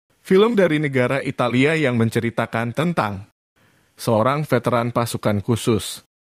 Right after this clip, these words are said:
Ia berusaha menyelamatkan putrinya yang diculik. Bagaimana keseruan filmnya?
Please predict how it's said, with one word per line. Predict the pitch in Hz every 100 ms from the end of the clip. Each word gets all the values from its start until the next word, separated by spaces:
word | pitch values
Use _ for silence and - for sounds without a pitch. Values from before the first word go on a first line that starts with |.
| _ _ _ _
Ia | - 175 190
berusaha | 170 175 - 165 180
menyelamatkan | 185 165 131 117 120 120 151 151
putrinya | - 170 170 160 151 156 170
yang | 147 131
diculik. | 120 107 131 123 110 - _ _ _ _ _ _ _ _ _
Bagaimana | - 151 151 185 180 202 220
keseruan | 190 - 147 147 131
filmnya? | 127 131 127 131 127 104 120